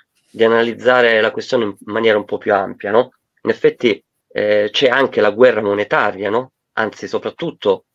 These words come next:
prima che militare, è una guerra monetaria. Eh, la moneta debito emessa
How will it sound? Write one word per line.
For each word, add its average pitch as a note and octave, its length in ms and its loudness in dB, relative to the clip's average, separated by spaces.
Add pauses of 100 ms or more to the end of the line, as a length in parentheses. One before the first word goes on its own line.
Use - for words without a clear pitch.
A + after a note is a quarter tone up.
(140)
prima A2 240 -2
che A2+ 80 -2
militare, G#2+ 600 0
è - 60 -4
una G2+ 200 -2
guerra G2+ 260 -2
monetaria. F#2 680 -10 (440)
Eh, G#2 720 2
la A2+ 100 2
moneta B2 320 4
debito A#2 460 2
emessa G#2+ 680 0